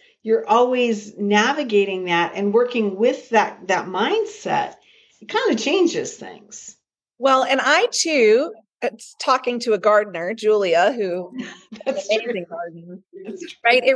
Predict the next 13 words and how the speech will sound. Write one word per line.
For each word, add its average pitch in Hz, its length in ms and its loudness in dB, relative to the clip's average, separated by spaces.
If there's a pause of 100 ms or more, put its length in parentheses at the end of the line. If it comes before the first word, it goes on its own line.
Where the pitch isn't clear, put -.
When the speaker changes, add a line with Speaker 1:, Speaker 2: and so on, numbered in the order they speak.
Speaker 2:
really 285 240 4
is 247 200 4
about 202 340 2
cultivating 202 1000 0 (800)
your 214 140 2
crops, 196 640 0
cultivating 202 920 0
your 190 220 2
Speaker 1:
Mm-hmm. 180 60 -6
Speaker 2:
constituency, 185 1000 -4
cultivating 202 580 2
your 175 120 -2
community. 196 1120 -2